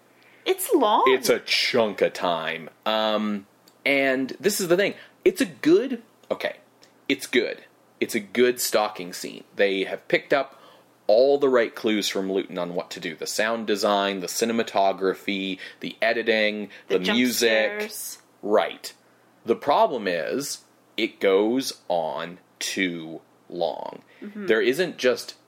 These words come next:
Speaker 2: a Lewton bus in this scene. There's three Lewton buses throughout.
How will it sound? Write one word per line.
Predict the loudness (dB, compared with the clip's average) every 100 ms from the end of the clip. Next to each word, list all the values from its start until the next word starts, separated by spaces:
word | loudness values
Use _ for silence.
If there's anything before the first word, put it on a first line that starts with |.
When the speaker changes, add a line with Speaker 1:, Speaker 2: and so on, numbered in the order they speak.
| _ -2
Speaker 2:
a | 0
Lewton | 2 -2 -4 -6
bus | -6 -6 -6
in | -10 -10
this | -12
scene. | -10 -10 -12 -14 -20 -20 _ _
There's | -6 -2 -2 -2 -8 -16 _ _ -20
three | -18 -2 -2 0 0 0 0 0 0 -4 -8 -8
Lewton | -2 -2 -4 -8
buses | -2 -2 -2 -6 -8 -10 -16 -20 -18 -2
throughout. | 4 6 8 6 4 2 0 -2 -8 -8